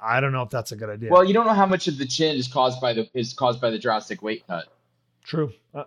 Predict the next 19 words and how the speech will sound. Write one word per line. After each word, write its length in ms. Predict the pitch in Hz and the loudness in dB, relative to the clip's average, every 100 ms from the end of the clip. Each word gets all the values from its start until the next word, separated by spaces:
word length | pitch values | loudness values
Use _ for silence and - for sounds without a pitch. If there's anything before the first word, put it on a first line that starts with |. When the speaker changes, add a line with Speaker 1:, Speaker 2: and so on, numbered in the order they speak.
| _ - | _ -10
Speaker 1:
true. 280 | - 156 | -4 -2
But, 160 | 139 156 | 2 2
I 60 | 156 | 2
mean, 220 | 156 135 | -2 -2
he, 160 | 135 139 | -4 -2
he's 140 | 160 | 0
been 200 | 160 185 | 2 2
losing 320 | 143 160 165 | 2 2 2
by 100 | 131 | 0
knockout 560 | 131 120 131 147 117 - _ _ _ | 0 -2 -2 -2 -4 -6 _ _ _
his 180 | 139 123 | -4 -4
entire 360 | 110 113 147 | -6 -2 -2
career. 340 | 120 113 131 110 | -2 -2 0 0
I 80 | 101 | -2
feel 160 | 151 | -4
like 140 | 123 117 | -4 -2
at 80 | |
this 160 | 139 139 | -4 -2
point, 280 | 156 156 | 0 0